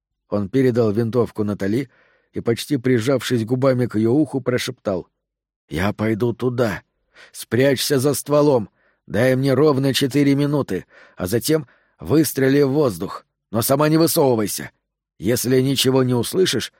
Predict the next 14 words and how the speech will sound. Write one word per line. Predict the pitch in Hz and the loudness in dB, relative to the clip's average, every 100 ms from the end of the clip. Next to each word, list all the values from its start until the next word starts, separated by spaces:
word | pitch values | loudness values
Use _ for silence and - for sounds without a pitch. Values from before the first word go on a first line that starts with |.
| _ _ _ | _ _ _
выжди | - 156 131 131 | 0 0 2 0
ещё | 147 151 - - 113 | 0 -2 -4 -2 0
минуту | 107 123 143 131 - - _ _ | 0 -2 -4 -4 -8 -8 _ _
и | 110 | 2
выстрели | 131 165 - 156 151 | 4 2 2 2 4
ещё | 147 135 - 104 | 2 0 -2 -2
раз. | - - - _ _ _ | -4 -10 -16 _ _ _
Через | - 107 113 113 | -8 -2 0 -2
десять | 90 147 - 120 | -2 -4 -2 -4
минут, | 104 123 170 135 | -2 0 0 0
если | 113 131 110 | 0 -2 0
я | 131 139 | 2 2
не | 123 | 2
вернусь, | 120 113 147 170 - | 0 0 2 0 -2